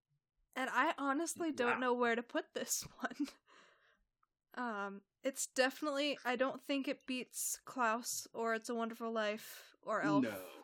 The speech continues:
Speaker 1: I, I think it's definitely not in the top five.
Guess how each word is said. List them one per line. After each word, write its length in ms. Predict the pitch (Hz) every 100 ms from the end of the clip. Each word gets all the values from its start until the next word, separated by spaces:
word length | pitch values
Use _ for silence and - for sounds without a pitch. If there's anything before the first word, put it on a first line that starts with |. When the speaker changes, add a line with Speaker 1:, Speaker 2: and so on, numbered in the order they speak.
| - _ _ _ _ _ _ _ _ _ _ _ _
Speaker 1:
I, 140 | 262 269
I 120 | 262 294
think 200 | 359 370
it's 140 | 370
definitely 260 | 311 320 302
not 260 | 262 247
in 80 | 240
the 60 | 233
top 300 | 233 208 -
five. 480 | - - - -